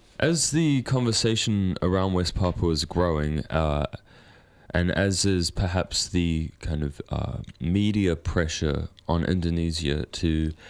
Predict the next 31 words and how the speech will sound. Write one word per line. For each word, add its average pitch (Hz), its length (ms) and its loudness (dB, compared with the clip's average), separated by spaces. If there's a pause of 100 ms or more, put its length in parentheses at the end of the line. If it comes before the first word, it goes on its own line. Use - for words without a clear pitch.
(100)
help 80 200 2
facilitate 85 680 0
one 85 120 0
of 78 80 0
these 80 200 -2
referendums, 78 960 0 (440)
uh, 92 240 2 (200)
do 131 140 2
you 127 180 4
see 120 240 2
it - 180 -2 (300)
actually 90 640 0 (100)
there 92 180 0
being 90 300 0
more 92 280 2
likelihood 85 760 0 (140)
of 85 480 -2
a 78 80 -2
referendum 87 460 -2
happening 85 440 -2
and 87 140 -2
a 85 40 0
legitimate 85 520 -2
referendum 92 640 0
around 87 340 0
the 87 100 2
independence 90 520 -2
of 87 80 -8
West 98 180 -2
Papua 104 300 -2
happening? 123 380 -2